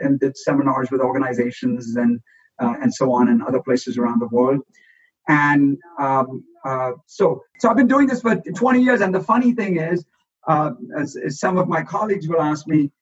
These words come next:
"Hey, Jack, you've been talking about the next generation. When does the next generation come?" <laughs> Right?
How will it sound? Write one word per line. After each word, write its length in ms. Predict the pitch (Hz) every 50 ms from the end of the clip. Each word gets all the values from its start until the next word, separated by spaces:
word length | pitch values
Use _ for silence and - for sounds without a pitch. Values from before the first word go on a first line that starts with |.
| _ -
"Hey, 120 | 247 247 -
Jack, 300 | - 262 254 175 - 220
you've 160 | 214 - 220
been 60 | 202 190 220
talking 240 | 233 240 240 247 240 196
about 240 | 180 202 185 170
the 80 | 180 180
next 260 | 175 180 180 - -
generation. 920 | 160 185 175 160 160 160 165 165 151 - - 180 160 160 156 156 156 - _ _ _ _ _ _ _ -
When 300 | 127 139 160 185 220 208
does 160 | 196 185 180
the 80 | 180 160
next 220 | 160 151 147 -
generation 520 | - 165 147 151 151 151 147 - 151 143 -
come?" 280 | - 180 175 247 247 - - - _ _ _ _ _ _ _ _
<laughs> 440 | _ _ _ _ _ - - - -
Right? 360 | 214 190 - 247 196 - -